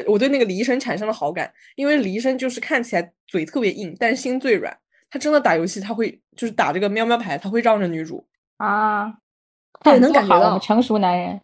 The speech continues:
Speaker 1: 对啊，就是他有那种，就是“我跟你玩游戏嘛，这只是游戏而已，当然是你开心最重要啦”，就会有这种感觉。
Speaker 3: 哇。
Speaker 1: 但是沈星回就是，他，他嘴上说着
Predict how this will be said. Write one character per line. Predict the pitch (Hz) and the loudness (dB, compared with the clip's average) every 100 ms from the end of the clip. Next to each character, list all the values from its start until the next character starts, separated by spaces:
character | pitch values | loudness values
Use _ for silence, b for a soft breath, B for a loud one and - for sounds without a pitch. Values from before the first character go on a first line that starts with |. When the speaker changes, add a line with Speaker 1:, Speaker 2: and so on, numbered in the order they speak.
| _ _ _ - | _ _ _ 0
Speaker 1:
对 | 320 | 4
啊， | 302 | 6
就 | 269 370 | 6 2
是 | |
他 | 359 349 | 4 2
有 | 226 | 4
那 | 269 | 2
种， | 233 180 180 | 0 -2 -4
就 | 311 | -8
是 | 285 - _ _ _ | -6 -8 _ _ _
“我 | 254 | -10
跟 | 269 | -4
你 | 294 | 0
玩 | 233 | 2
游 | 240 | 2
戏 | 302 302 | -2 -4
嘛， | 254 190 | -2 -2
这 | 208 | -2
只 | 262 202 | -6 -4
是 | 233 | -2
游 | 180 | -2
戏 | 240 254 | 0 2
而 | 202 196 | 2 2
已， | 175 | 0
当 | 226 | 0
然 | 226 | 0
是 | 269 | 0
你 | 214 | -6
开 | - 202 | -6 -6
心 | 208 202 | -6 -8
最 | 214 | -8
重 | 202 196 | -6 -4
要 | 190 170 | -2 -2
啦”， | 151 - - b b | -6 -10 -16 b b
就 | 226 | -2
会 | 214 | 0
有 | 180 | 0
这 | |
种 | 202 180 | 0 -2
感 | 196 143 | -2 -4
觉。 | - 135 - - | -8 -10 -8 -4
Speaker 3:
哇。 | 208 175 139 - 254 | -2 -2 -4 -2 0
Speaker 1:
但 | 302 | 0
是 | |
沈 | 285 285 180 | 0 0 0
星 | 254 339 | -2 0
回 | 294 196 | 0 0
就 | 233 | 0
是， | 220 - _ _ _ _ | -2 -4 _ _ _ _
他， | - 311 | -4 -2
他 | 330 | -2
嘴 | 330 240 | 0 0
上 | 214 | 0
说 | 214 | 0
着 | 240 | -2